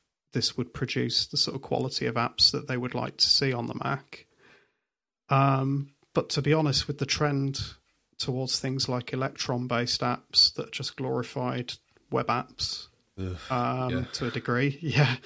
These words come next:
Speaker 1: got a whole instance of Chrome or whatever that's running behind the scenes, sort of running the show.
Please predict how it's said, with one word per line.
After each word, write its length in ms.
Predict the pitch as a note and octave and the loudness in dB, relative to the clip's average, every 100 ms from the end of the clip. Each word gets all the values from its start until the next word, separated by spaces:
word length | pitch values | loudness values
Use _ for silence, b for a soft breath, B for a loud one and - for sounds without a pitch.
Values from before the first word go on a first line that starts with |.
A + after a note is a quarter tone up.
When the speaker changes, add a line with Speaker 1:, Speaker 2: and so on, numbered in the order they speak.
| B B - | B B -6
Speaker 1:
got 120 | D3+ | -4
a 20 | |
whole 240 | - D3 C#3+ | 2 2 2
instance 460 | C3 - C#3 - | 0 0 -2 -2
of 100 | C3+ | -4
Chrome 420 | - D3 C3+ C3+ | -2 0 2 2
or 100 | B2 | 0
whatever 280 | B2+ B2+ B2 | 0 -2 -4
that's 240 | B2+ - C3+ | -6 -4 -4
running 260 | C3 C3 | -4 -4
behind 320 | B2+ A2+ C3 | -4 -4 -4
the 60 | B2 | -2
scenes, 420 | - C3 C3 B2 | -2 -2 -4 -4
sort 160 | - - | -4 -6
of 60 | |
running 240 | B2+ C3 C3 | -6 -6 -4
the 60 | C3+ | -4
show. 380 | - C3 C3 | -2 -2 -4